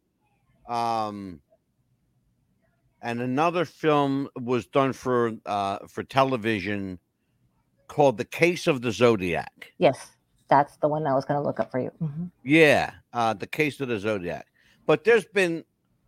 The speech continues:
Speaker 1: numerous books written, hundreds and thousands of articles written, uh, and a half a dozen or so really good movies. Um,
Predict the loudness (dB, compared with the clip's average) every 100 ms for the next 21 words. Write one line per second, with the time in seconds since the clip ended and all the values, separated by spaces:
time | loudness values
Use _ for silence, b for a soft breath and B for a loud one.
0 | -10 -2 4 6 6 4 2 2 -2 -12
1 | _ _ _ -18 2 4 4 2 -2 -4
2 | -2 -4 -4 -6 _ _ _ _ _ -2
3 | 4 4 4 -2 -2 -4 -2 0 2 2
4 | 2 2 0 2 6 8 6 4 0 4
5 | 4 4 0 -4 -6 _ _ _ _ _
6 | _ -2 2 2 0 -2 0 0 -2 -4
7 | -2 2 2 2 -4 0 2 4 4 2
8 | 2 0 2 2 0 -2 -8 -12 -20 -20
9 | _ _ _ _ _ _ _ _ _ -8
10 | -2 0 0 -4